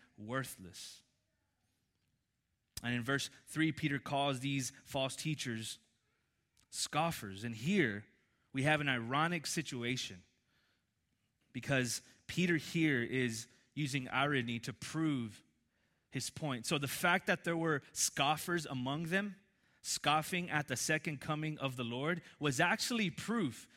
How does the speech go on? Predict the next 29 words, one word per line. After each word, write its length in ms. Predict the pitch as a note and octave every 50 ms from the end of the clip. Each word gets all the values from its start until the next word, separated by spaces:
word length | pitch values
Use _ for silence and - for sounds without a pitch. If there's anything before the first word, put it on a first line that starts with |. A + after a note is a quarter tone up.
| - _
that 180 | - C#3+ C#3 -
Christ 480 | - - F3+ D#3 D#3+ D#3+ - - - D3
was 280 | D3+ D#3+ E3+ E3 D3+
indeed 520 | E3+ D#3+ D3+ B2+ C#3 D3 D#3 D3+ D3+ C3+ - - - _ -
coming 340 | - - C3+ C3+ C3 A#2+ G#2
back. 440 | A2 A#2+ A#2+ A2 - - - - - _ _ _ _ _ _ _ _ _ -
Because 240 | C#3 B2 D#3 D3+ C3
there, 180 | D#3 D#3+ E3 - -
there 140 | D#3+ E3+
had 140 | E3 F#3 E3+
already 240 | E3+ F3+ F#3+ F#3+ F#3
been 200 | E3 F#3 E3+ D3 - - - _ _
prophesied 760 | - F3 E3 F#3 - - D#3 - - - C3+ B2 A#2+ A#2 A#2
before 640 | B2 C#3 - - - - G3+ G3 E3 B2+ A2+ A2 - - - _
that 160 | - C#3+ C#3 -
scoffers 540 | - - F3 D#3+ E3 D#3+ - F#3 D#3 B2+
would 340 | B2+ C3 E3 G#3+ A#3 - -
come 300 | - - E3 C#3+ C3 B2+ -
in 140 | C#3 C3
the 60 | A#2+ A#2
last 400 | A#2 A#2 A2 A2+ A2 - - -
days. 480 | G#2 F#2+ F#2+ G#2 G2+ - - - - _ _ _ _ _ _ _ _ _ _ _ _ _ _ _ _ _ _
So 140 | - C#3+ -
after 340 | D3 E3 F3+ - - G3+
Christ 480 | - - - F#3+ F3+ F#3 E3+ - - - - - -
ascended 640 | C3+ C#3 - - - F#3 F#3 F#3+ F3+ F#3 D#3 A#2+ A2+
back 300 | D#3+ E3 F3+ F3+ - -
into 240 | E3+ E3 - E3+ D#3+
heaven 440 | C#3+ E3 D#3 C#3 C3 A2+ G#2 G#2